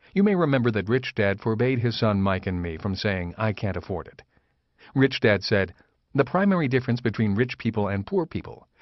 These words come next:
is that poor people say, 'I can't afford it,' more often than rich people." In this first section, you will find out why people who say investing is risky are some of the biggest losers in the investment markets. Again, it goes back to words.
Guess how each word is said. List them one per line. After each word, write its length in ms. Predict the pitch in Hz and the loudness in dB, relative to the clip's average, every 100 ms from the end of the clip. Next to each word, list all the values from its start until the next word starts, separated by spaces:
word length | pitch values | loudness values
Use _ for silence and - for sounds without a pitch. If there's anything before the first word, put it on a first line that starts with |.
| - | 0
is 160 | 123 101 | 2 4
that 180 | 101 | 0
poor 200 | - 147 | 2 -2
people 260 | 143 123 120 | 0 0 0
say, 320 | - 110 104 | 2 4 4
'I 160 | 104 117 | 4 2
can't 300 | - 123 104 | 2 0 0
afford 340 | - 156 131 | 0 0 0
it,' 140 | 71 - _ | -4 -14 _
more 240 | 127 117 98 | 4 6 6
often 240 | 90 101 | 4 2
than 140 | 98 110 | 0 0
rich 200 | 120 - | -2 -8
people." 320 | 90 - - _ _ _ _ _ _ | -12 -14 -20 _ _ _ _ _ _
In 140 | 139 127 | 2 2
this 140 | 110 | 2
first 320 | - 156 - | 0 -2 -2
section, 420 | - 85 - - _ _ _ | -2 -2 -8 -16 _ _ _
you 100 | 156 | -2
will 120 | 202 196 | 0 2
find 280 | 160 143 | 2 4
out 160 | 127 113 | 4 4
why 200 | 110 131 | 2 2
people 280 | 127 117 113 | 0 0 2
who 140 | 113 | 0
say 340 | - 104 98 95 | 2 2 2 2
investing 640 | 113 101 131 - 113 104 | 0 2 0 2 2 2
is 120 | 95 | 0
risky 520 | 110 175 - 80 - _ _ | -2 -2 -6 -12 -12 _ _
are 100 | 120 | 0
some 220 | 127 147 | 2 -2
of 60 | 143 | 0
the 80 | 131 | 0
biggest 400 | 160 160 156 131 | 0 0 -2 0
losers 420 | 175 147 101 95 | 0 2 0 2
in 80 | 104 | 2
the 120 | 104 | 2
investment 380 | 104 104 - 104 | 2 0 -2 -2
markets. 480 | 120 120 - - - _ _ _ _ - - | -2 -4 -10 -16 -20 _ _ _ _ -14 -4
Again, 400 | 143 156 78 80 - | 0 0 -2 -4 -4
it 100 | 117 | 0
goes 220 | 120 104 | 0 2
back 220 | 110 107 | 0 2
to 100 | 113 | -2
words. 480 | 95 85 - - | -2 -4 -8 -18